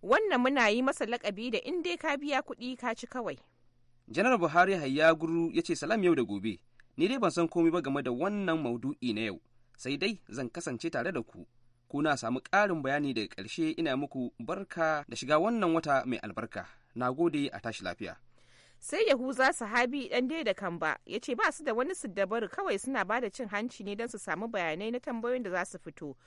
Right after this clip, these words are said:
Speaker 1: wanda hakan ya taka rawa wajen koma bayan da ake samu a harkar ilimi, kuma ya kamata su gyara, wato su rinka yi wa yara lesson kafin lokacin zana jarabawa, ta yadda za su iya amsa tambayoyin da kansu.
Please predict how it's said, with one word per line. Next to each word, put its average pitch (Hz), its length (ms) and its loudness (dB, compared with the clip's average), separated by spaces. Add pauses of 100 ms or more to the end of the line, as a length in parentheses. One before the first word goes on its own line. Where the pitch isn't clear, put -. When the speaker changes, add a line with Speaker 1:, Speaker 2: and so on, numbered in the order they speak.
(160)
Speaker 1:
wanda 381 260 2
hakan 269 320 2
ya 233 100 6
taka 339 380 0
rawa 220 200 6
wajen 233 260 2
koma 208 280 0
bayan 254 280 2
da 233 100 2
ake 226 260 -2
samu 247 400 0
a - 80 2
harkar 220 360 -4
ilimi, 175 420 -4
kuma 240 180 0
ya 277 140 4
kamata 233 340 0
su - 140 -12
gyara, 226 440 2
wato 165 280 -2
su - 140 -8
rinka 233 220 -6
yi 233 140 -4
wa 269 120 0
yara 180 320 2
lesson 196 320 -6
kafin 160 320 -6
lokacin 214 480 -4
zana 226 260 -2
jarabawa, 160 600 -2 (240)
ta 262 80 4
yadda 285 240 6
za 240 160 6
su - 120 -8
iya 214 300 2
amsa 277 260 0
tambayoyin 226 560 2
da - 80 -2
kansu. 151 500 -6